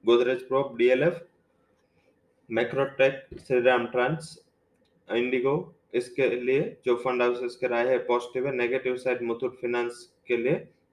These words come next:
उसने सीएलएस ने अंडर परफॉर्मेंस का स्टैंस दिया। वहीं स्टॉक्स इन न्यूज़ में बजाज ऑटो का बायबैक फ़ोर्टीन जून को अनाउंस होगा। हालांकि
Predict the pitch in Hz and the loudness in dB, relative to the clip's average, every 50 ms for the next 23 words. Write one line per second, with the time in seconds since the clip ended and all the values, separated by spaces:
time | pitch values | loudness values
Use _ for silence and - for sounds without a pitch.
0 | _ 113 117 120 120 127 - 139 135 135 131 135 131 - - 131 127 127 123 127 | _ -2 -2 -2 -2 -2 -4 -4 -4 -2 -4 -4 -6 -6 -2 0 2 2 2 2
1 | 123 123 131 135 131 123 120 120 127 120 120 - 117 - - - 123 120 117 117 | 0 -2 -4 -4 -2 -2 0 0 0 -2 0 -2 -4 -4 -2 -4 -4 -2 -2 -4
2 | 120 - - - 123 120 - - 120 113 117 117 - 120 123 131 131 120 - - | -4 -6 -4 -4 -4 -4 -2 -4 -4 -4 -4 -6 -8 -2 2 2 2 2 0 -6
3 | - _ _ _ _ _ _ _ _ _ 117 120 123 131 143 143 143 147 - - | -12 _ _ _ _ _ _ _ _ _ 0 2 2 2 2 -2 -4 -8 -10 -4
4 | - 135 123 120 - - 135 131 131 131 127 123 131 135 127 120 123 120 120 131 | 0 0 0 0 0 -4 -6 -4 -2 -2 -2 -2 -2 -2 0 2 2 2 4 4
5 | 127 127 123 120 - 123 123 123 120 - - 120 117 117 117 120 117 120 127 123 | 4 6 4 4 2 0 -2 -4 -4 -2 -2 0 2 2 2 2 2 2 0 -2
6 | - - - _ _ _ _ _ _ _ - 135 131 127 - 151 147 143 143 139 | -2 -6 -14 _ _ _ _ _ _ _ 2 2 2 4 4 0 -2 0 0 -2
7 | 131 127 127 123 127 127 123 123 123 123 123 120 120 - 135 120 120 117 151 - | -2 -2 -2 2 4 4 4 4 4 0 0 -2 -2 -4 -2 -2 0 -2 -2 -4
8 | - - _ _ _ _ _ _ _ _ _ _ _ _ _ _ _ _ _ _ | -10 -16 _ _ _ _ _ _ _ _ _ _ _ _ _ _ _ _ _ _
9 | _ - 120 127 135 131 - - 165 185 170 - | _ 0 4 4 4 4 4 2 -2 -2 -2 -6